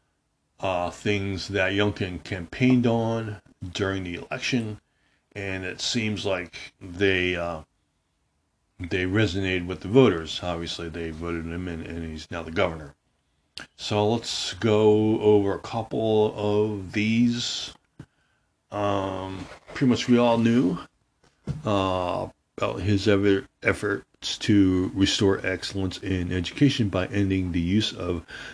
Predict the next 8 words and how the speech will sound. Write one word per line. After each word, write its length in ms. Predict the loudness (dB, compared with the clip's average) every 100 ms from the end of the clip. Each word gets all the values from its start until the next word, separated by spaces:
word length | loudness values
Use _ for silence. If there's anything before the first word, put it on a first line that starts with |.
| 2
divisive 600 | 4 4 2 2 0 0
concepts, 600 | -4 -4 -4 -6 -6 -8
including 760 | -8 -8 -2 4 6 6 4 -2 -10 -20 -20
critical 480 | -8 -2 0 0 -2
race 400 | 0 0 0 -4
theory 320 | -4 -2 -2
in 300 | -4 -6 -6
public 340 | -8 -8 -6